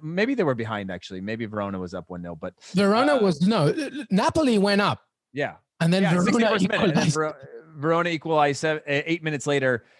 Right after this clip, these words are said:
Speaker 1: and they weren't able to, to, to make it.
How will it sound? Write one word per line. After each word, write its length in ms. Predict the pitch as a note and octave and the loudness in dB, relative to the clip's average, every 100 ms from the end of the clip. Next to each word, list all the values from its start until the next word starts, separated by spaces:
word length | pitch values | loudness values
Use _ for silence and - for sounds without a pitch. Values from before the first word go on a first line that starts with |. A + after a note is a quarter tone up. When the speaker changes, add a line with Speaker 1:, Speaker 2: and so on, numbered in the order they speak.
| _ - | _ -4
Speaker 1:
and 640 | D3 C#3+ C#3 C3+ C3+ C3 _ _ - | 2 4 6 4 2 -2 _ _ -6
they 260 | A2+ C3+ | 0 2
weren't 220 | C3+ C#3+ C#3+ | 4 2 0
able 280 | C#3 D3+ | -2 -2
to, 480 | D3 D#3 D#3 D3+ D#3 - C#3+ | -2 0 2 2 -2 -6 -10
to, 420 | - D#3 D3+ D3+ _ _ | -2 0 0 -2 _ _
to 140 | - D#3+ | -8 0
make 240 | E3+ B3+ | 2 2
it. 100 | - | -2